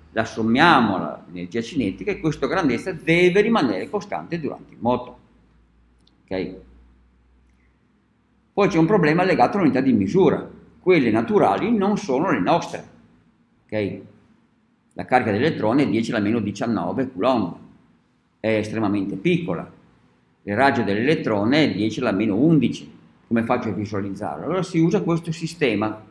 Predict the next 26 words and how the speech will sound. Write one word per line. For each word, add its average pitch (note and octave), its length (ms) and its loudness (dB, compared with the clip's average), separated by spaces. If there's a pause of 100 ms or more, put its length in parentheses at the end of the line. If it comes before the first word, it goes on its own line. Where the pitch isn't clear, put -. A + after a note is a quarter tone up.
quando A2+ 240 -2
uso C3+ 180 2
l'unità A#2 280 0
atomica, A#2 440 -2
il C#3 80 -4
sistema C#3 320 -4
di A#2 140 0
Hartree, F#2+ 460 -6 (760)
in D3+ 220 2
cui B2+ 200 2
la A2+ 140 0
carica B2 360 2
elettronica G2 680 -6
vale D#2+ 260 -8
uno, F3+ 460 0 (400)
la A#2+ 140 0
massa A#2 320 0
dell'elettrone G2 440 -6
vale E2+ 240 -6
uno, E3 460 2 (320)
la A2+ 140 -6
costante A#2+ 540 -2
di G#2+ 160 -4
Coulomb A2 440 -2
vale F#2+ 260 -2
uno, D3+ 540 0